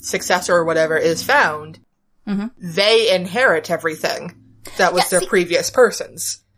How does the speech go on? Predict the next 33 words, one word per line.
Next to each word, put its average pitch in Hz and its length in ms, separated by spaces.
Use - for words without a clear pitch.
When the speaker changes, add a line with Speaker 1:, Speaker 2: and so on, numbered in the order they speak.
Speaker 2:
this 208 180
Speaker 1:
Uh, 185 120
and 185 100
Speaker 2:
movie 359 240
Speaker 1:
Earth 247 60
belonged 196 340
to 165 100
her. 165 360
Speaker 2:
Earth 311 220
belonged 330 320
to 302 40
her. 403 240
Earth 208 180
was 262 140
one 208 100
of - 100
her 196 240
planets 175 460
from, 165 560
uh, 170 40
uh, 165 240
of 180 180
the 185 80
various 170 320
holdings - 560
that 180 80
they 165 120
have. - 240
Like, 175 220
you 269 80
know, 208 100
it's 208 100
like, 220 120